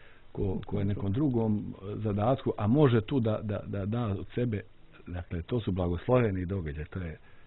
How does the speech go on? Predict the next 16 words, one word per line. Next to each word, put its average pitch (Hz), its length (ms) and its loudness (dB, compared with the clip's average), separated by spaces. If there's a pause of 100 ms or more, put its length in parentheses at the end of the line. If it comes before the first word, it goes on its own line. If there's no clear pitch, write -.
(120)
to 98 120 -2
je, 92 180 0
to 147 220 4
je 110 60 6
suština 117 480 0
ovih 85 300 -6
liti. - 320 -16 (560)
I 87 140 -4
zato 107 300 2
svi 160 380 0
najviše 139 440 4
od 107 140 -2
sebe 87 260 -2
daju. 76 260 -12 (1400)
Zato, 107 420 -2
zato 123 380 0